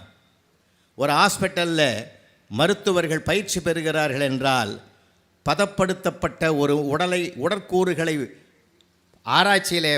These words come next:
பார்த்து, பார்த்து தான் பழகி அதை படிப்பார்கள்.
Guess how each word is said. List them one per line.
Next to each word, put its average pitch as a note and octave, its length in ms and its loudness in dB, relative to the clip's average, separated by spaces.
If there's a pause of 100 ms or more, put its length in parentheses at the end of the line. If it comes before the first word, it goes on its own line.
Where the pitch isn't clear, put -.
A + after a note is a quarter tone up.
பார்த்து, F#3+ 400 0
பார்த்து E3+ 420 0
தான் E3+ 280 0
பழகி E3 400 -2 (280)
அதை D3+ 220 -2 (640)
படிப்பார்கள். A2+ 640 -6